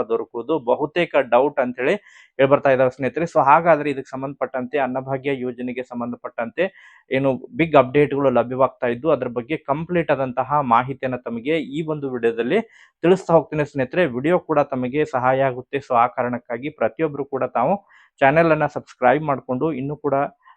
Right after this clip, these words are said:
ಆ, ನೋಟಿಫಿಕೇಶನ್ ಅನ್ನ ಆನ್ ಮಾಡ್ಕೊಂಡಿಲ್ಲ ಅಂತ ಹೇಳಿದ್ರೆ ನೋಟಿಫಿಕೇಶನ್ ಅನ್ನ ಆನ್ ಮಾಡ್ಕೊಳ್ಳಿ ಸ್ನೇಹಿತರೆ. ಹಾಗಾದ್ರೆ ಬನ್ನಿ ಸ್ನೇಹಿತರೆ, ಇವತ್ತಿನ ಈ ಒಂದು ವಿಡಿಯೋನ ಪ್ರಾರಂಭಿಸೋಣ. ಹೌದು ಸ್ನೇಹಿತರೆ, ರಾಜ್ಯ ಸರ್ಕಾರದ ಮಹತ್ವಾಕಾಂಕ್ಷಿ ಯೋಜನೆಯಲ್ಲಿ,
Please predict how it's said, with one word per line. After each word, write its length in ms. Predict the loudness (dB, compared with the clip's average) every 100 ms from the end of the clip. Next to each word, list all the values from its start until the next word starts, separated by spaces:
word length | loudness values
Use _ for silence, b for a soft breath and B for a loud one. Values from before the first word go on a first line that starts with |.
| _
ಆ, 400 | 0 4 4 4
ನೋಟಿಫಿಕೇಶನ್ 720 | 2 -2 -2 -6 -2 -2 0 -2
ಅನ್ನ 140 | 2
ಆನ್ 260 | 4 2 0
ಮಾಡ್ಕೊಂಡಿಲ್ಲ 440 | -4 -6 -4 -2
ಅಂತ 140 | -2
ಹೇಳಿದ್ರೆ 260 | -6 -8 -6
ನೋಟಿಫಿಕೇಶನ್ 760 | -6 -8 -16 _ -14 -12 -8
ಅನ್ನ 140 | -4 0
ಆನ್ 220 | 0 -2
ಮಾಡ್ಕೊಳ್ಳಿ 320 | -6 -10 -8
ಸ್ನೇಹಿತರೆ. 300 | -6 -4 -4 -4 B B B 4
ಹಾಗಾದ್ರೆ 220 | 6 6
ಬನ್ನಿ 200 | 2 2
ಸ್ನೇಹಿತರೆ, 420 | -2 -2 0 0
ಇವತ್ತಿನ 360 | 0 -2 -2 -2
ಈ 140 | 0
ಒಂದು 260 | -2 -2 -2
ವಿಡಿಯೋನ 260 | -2 -4 -4
ಪ್ರಾರಂಭಿಸೋಣ. 580 | -2 -2 -4 -4 -2 0 b b b _
ಹೌದು 200 | 4 4
ಸ್ನೇಹಿತರೆ, 380 | 4 0 2 4
ರಾಜ್ಯ 280 | 4 4 0
ಸರ್ಕಾರದ 540 | -6 -4 0 0 0
ಮಹತ್ವಾಕಾಂಕ್ಷಿ 1160 | 0 0 -2 -4 -4 -4 -4 -6 -10 -10 -12 -6
ಯೋಜನೆಯಲ್ಲಿ, 800 | -4 -4 -4 -4 -4 -2 -4 -6